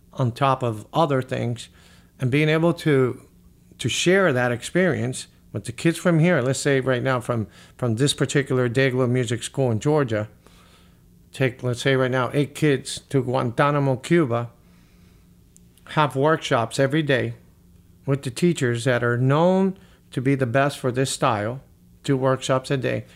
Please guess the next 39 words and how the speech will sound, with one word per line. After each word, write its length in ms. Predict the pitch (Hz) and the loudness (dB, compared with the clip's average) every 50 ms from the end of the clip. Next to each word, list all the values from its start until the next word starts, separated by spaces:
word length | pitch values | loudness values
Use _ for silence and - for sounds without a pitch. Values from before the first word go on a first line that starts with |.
| - - - - - | -20 -20 -18 -6 -2
and 140 | 143 139 | 0 2
on 140 | 135 135 131 | 2 2 2
the 80 | 123 123 | 0 0
last 400 | 127 135 139 143 143 - - 135 | 0 2 2 2 0 -2 -2 0
day, 440 | 139 151 151 147 131 123 123 117 - - - - _ _ - | 0 2 2 2 0 -2 -4 -8 -12 -16 -20 -20 _ _ -6
have 280 | - 139 135 127 127 | -2 0 0 0 0
them 140 | 135 131 123 | 0 -2 -2
perform 520 | - - 110 - - 139 139 131 135 139 | -2 -4 -6 -2 0 0 2 2 2 0
with 160 | 127 117 113 - | 0 -2 -2 -4
the 80 | 120 | -4
band 500 | 110 113 139 151 151 139 120 117 117 117 - - - - - | -2 0 0 0 0 0 -2 -2 -4 -6 -8 -12 -20 -14 -6
and 140 | - 123 113 | -4 -4 -4
share 280 | - - 143 139 135 127 | -2 0 0 2 2 0
with 160 | 123 120 120 | 0 -2 -4
the 80 | - 117 | -6 -8
kids 360 | - - 156 156 143 - - | -4 -2 0 0 0 0 -2
over 160 | 117 107 110 | -2 -2 -2
there, 260 | 110 113 110 - 85 - _ _ _ _ _ - - - - _ - | -4 -6 -8 -10 -12 -16 _ _ _ _ _ -20 -20 -20 -14 _ 0
and 140 | 135 131 131 | 2 2 4
also 540 | 131 135 135 - - 147 131 123 120 117 - | 4 2 0 0 0 0 0 0 -2 -4 -4
take 260 | - - 135 123 - | -2 0 0 0 2
instruments. 720 | 156 180 196 - - - 131 123 113 110 107 95 - - - - - - - - - - - - | 0 0 0 -2 -4 -4 -2 -2 -2 -4 -6 -8 -10 -14 -16 -20 -20 -20 -20 -20 -20 -20 -10 -6
And 420 | 139 123 117 117 110 110 107 104 - - _ _ _ - | -4 -2 0 0 -2 -2 -4 -4 -6 -12 _ _ _ -4
for 220 | - 147 143 151 | -2 0 0 2
instance, 480 | 165 160 - - 127 110 98 - - - - - - - - 143 | 0 0 -2 -2 -4 -6 -6 -8 -14 -16 -18 -20 -20 -10 -2 0
going 260 | 147 143 139 139 135 | 2 2 4 4 4
over 200 | 143 151 160 156 | 4 4 2 2
there, 180 | 131 127 127 | 2 0 0
they 120 | 117 127 131 | 0 0 0
didn't 160 | 131 135 135 | 0 0 0
even, 280 | 131 131 127 123 117 - | 0 0 -2 -2 -4 -6
one 340 | - 120 110 135 170 185 160 | -6 -4 -2 0 2 2 2
book 400 | 117 127 147 139 - - - - - - - - | 2 2 0 0 0 -4 -8 -20 -20 -20 -14 -8
they 160 | - 117 113 | -4 -2 -2
had. 240 | 113 123 117 110 104 | 0 0 -2 -2 -2
They 140 | 110 135 135 | 0 0 2
asked 240 | 139 139 135 - - | 2 0 0 -2 -2
me 120 | 143 131 | -4 -4
for, 400 | 117 - 135 127 120 113 107 - | -2 0 0 0 2 0 -2 -4